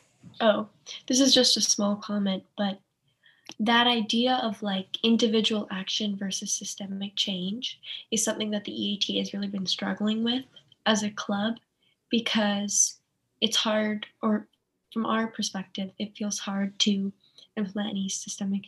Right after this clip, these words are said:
change. We're just one club at one tiny school.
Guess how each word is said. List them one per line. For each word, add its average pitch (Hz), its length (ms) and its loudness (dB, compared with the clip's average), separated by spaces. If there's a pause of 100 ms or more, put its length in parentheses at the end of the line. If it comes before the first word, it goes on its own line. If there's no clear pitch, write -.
change. 202 500 -2
We're 202 80 -4
just 202 220 -4
one 202 180 0
club 208 380 -6 (100)
at - 100 -8
one 196 240 -2
tiny 196 320 -2
school. 202 420 -2